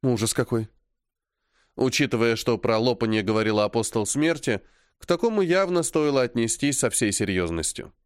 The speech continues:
"А, да пустяки", отмахнулась Эрин. "Все же лягушек в детстве надували, так что..." Жрица покосилась на удивлённо смотрящую на неё троицу. "Что, неужели не надували?" Эрин с жалостью посмотрела на троицу северян.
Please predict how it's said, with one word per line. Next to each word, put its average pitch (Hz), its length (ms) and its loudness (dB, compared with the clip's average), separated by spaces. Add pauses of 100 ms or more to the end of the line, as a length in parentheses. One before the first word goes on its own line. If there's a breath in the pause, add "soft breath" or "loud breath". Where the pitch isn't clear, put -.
(460)
"А, 233 260 2
да 120 140 2
пустяки", 107 680 -2 (220 loud breath)
отмахнулась 113 600 0
Эрин. 87 280 0 (760)
"Все 302 200 0
же 233 140 2
лягушек 143 360 0
в 120 60 -4
детстве 120 320 0
надували, 107 600 0
так 120 200 -2
что..." 254 400 -2 (640)
Жрица 123 440 0
покосилась 214 600 0
на 190 100 2
удивлённо 165 540 0
смотрящую 165 640 0
на 160 60 0
неё 139 260 0
троицу. 107 580 -2 (680)
"Что, 165 220 2
неужели 135 460 2
не 240 140 2
надували?" 107 520 0 (680)
Эрин 190 400 0
с 127 40 -4
жалостью 160 480 0
посмотрела 139 520 0
на 135 120 2
троицу 107 360 0
северян. 92 500 -2